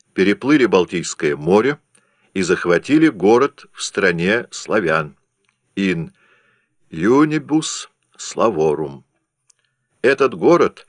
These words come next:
может быть отождествлен с Новгородом.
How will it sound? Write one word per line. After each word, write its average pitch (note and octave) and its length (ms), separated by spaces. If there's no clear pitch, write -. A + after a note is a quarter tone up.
может G2 320
быть F#2+ 260
отождествлен F2+ 920
с - 180
Новгородом. E2 760